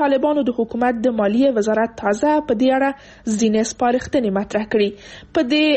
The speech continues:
اړه د دغه وزارت په اعلامیه کې راغلي چې له بودیجې د وتلو پروژو د تطبیق لګښت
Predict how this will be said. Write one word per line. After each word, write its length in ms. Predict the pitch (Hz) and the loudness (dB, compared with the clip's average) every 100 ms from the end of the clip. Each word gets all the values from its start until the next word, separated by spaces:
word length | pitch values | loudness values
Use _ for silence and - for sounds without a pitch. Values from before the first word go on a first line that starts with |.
| 294 | 2
اړه 320 | 302 285 262 | 2 2 2
د 120 | 233 233 | 0 0
دغه 160 | 247 220 | 2 0
وزارت 380 | 208 214 247 - | 2 0 0 0
په 80 | 233 214 | 0 2
اعلامیه 360 | 196 214 247 | 0 0 -2
کې 220 | - 226 | 0 0
راغلي 300 | 214 247 285 - | 2 2 2 2
چې 220 | 277 262 247 | 2 4 2
له 80 | 247 | 0
بودیجې 360 | 247 240 233 277 247 | 0 0 2 2 2
د 160 | 226 208 | 2 2
وتلو 360 | 220 349 349 - | 0 2 2 2
پروژو 320 | 208 208 247 233 | 2 2 2 -2
د 100 | 233 | -2
تطبیق 420 | 202 196 240 247 214 | -4 0 -2 0 -2
لګښت 300 | 220 320 | 0 -2